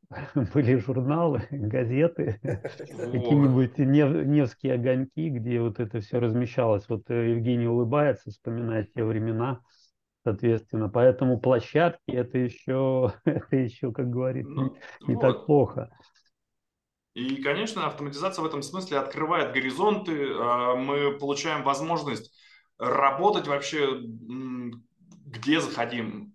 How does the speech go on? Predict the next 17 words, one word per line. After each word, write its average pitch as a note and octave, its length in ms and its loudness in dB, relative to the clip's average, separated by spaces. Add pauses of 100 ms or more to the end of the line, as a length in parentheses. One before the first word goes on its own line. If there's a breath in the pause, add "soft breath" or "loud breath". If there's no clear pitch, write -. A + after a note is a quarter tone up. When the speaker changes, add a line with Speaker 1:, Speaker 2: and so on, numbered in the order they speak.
(160)
Speaker 2:
когда B2+ 340 2
захотим. A#2 640 -2
Это A2 160 -6
все F3 200 -4
можно D3+ 300 -2
в - 60 -8
целом, C#3 360 -2
ну, C3 120 0
автоматизация B2 600 -4
дает, C#3 300 0
открывает, C3 480 -4
в A#2+ 60 -8
общем, A2+ 240 -10
перспективы, B2 760 -6 (600 loud breath)
э, A2 920 -8
снижает A#2 800 -4
риски C#3+ 500 -8